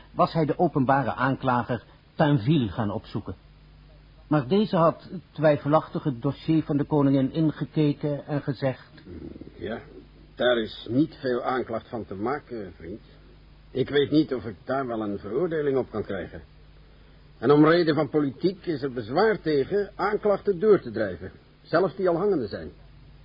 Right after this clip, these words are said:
Speaker 1: Reden van politiek waren Hébert een gruwel. Goed, waren de ingebrachte beschuldigingen nog niet voldoende...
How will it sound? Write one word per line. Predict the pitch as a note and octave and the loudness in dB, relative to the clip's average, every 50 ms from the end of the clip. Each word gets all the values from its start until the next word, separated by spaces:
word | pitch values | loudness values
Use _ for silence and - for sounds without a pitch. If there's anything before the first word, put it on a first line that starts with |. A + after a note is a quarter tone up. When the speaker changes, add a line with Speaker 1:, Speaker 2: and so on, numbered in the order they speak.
| - - - | -20 -18 -12
Speaker 1:
Reden | A2+ A2 E3 E3+ D#3 D3+ C#3 | 0 2 4 4 4 4 4
van | D#3+ D3+ C3+ | 2 2 4
politiek | C#3+ C#3+ B2+ B2+ - - G#3 - | 4 2 2 2 0 -2 -2 2
waren | - F#3 E3+ C3+ - | 2 2 2 2 2
Hébert | - D3+ C3 C#3+ C3 B2+ A#2+ | 0 0 2 2 2 2 2
een | B2+ A#2 | 0 -2
gruwel. | G#2+ - - C#3 A#2 G2 G#2 F2+ - - - - - - - - - - - - - - | -4 -4 -4 -4 -2 -2 -4 -6 -8 -12 -18 -20 -20 -20 -20 -20 -20 -20 -20 -20 -20 -16
Goed, | - - F3+ F#3 - - - - - - - | 0 0 0 0 0 -6 -14 -16 -18 -16 -8
waren | - C3+ C#3+ C#3 D3+ C3 | 0 2 2 4 4 2
de | C#3+ | 4
ingebrachte | D3 E3 D#3 - C#3+ B2 D3+ D3 - - B2+ | 4 4 4 4 4 4 4 4 4 2 -2
beschuldigingen | - A2+ - - - D3 B2+ B2 B2 - C3+ B2 B2 | -2 -2 -4 2 2 2 2 2 0 0 2 4 6
nog | A#2+ C3 A#2+ G#2 | 6 6 6 6
niet | C#3+ C#3 C#3 - | 6 4 4 2
voldoende... | - B2+ A2+ A2 D#3+ G3 F#3 E3 F#3 F#3+ | 0 -2 2 4 4 4 6 4 4 2